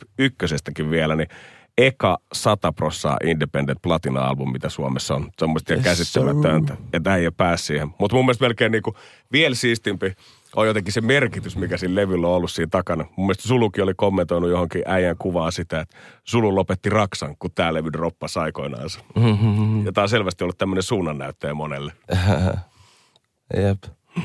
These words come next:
Speaker 2: Siistiä.
Speaker 1: Kyllä mä veikkaan, että äijä on ehtinyt niinku tähänkin nuoren uraan asti inspiroida aika monia jo.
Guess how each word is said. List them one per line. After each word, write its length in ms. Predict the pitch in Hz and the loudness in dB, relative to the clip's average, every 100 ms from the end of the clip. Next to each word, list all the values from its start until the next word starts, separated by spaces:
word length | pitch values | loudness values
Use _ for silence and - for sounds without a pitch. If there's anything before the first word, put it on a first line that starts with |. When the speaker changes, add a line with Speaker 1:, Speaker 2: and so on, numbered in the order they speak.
| 101 107 120 _ _ _ _ _ _ | -4 -6 -8 _ _ _ _ _ _
Speaker 2:
Siistiä. 560 | - - 98 101 - 98 - _ - | -8 -2 0 -2 -6 -8 -8 _ -4
Speaker 1:
Kyllä 160 | 104 | 0
mä 40 | 92 | 2
veikkaan, 260 | 98 - | 0 0
että 140 | 85 90 | -2 0
äijä 120 | 85 | 0
on 60 | |
ehtinyt 300 | 82 - 85 | -2 -2 -4
niinku 200 | 82 80 78 | -2 -4 -4
tähänkin 320 | 82 80 82 | -6 -6 -4
nuoren 280 | 82 78 78 | -2 0 -2
uraan 240 | 73 76 73 | -2 -4 -6
asti 180 | - | -6
inspiroida 440 | 76 71 67 64 69 | -8 -6 -8 -8 -8
aika 180 | 69 69 | -8 -8
monia 300 | 71 67 | -8 -10
jo. 80 | 62 | -10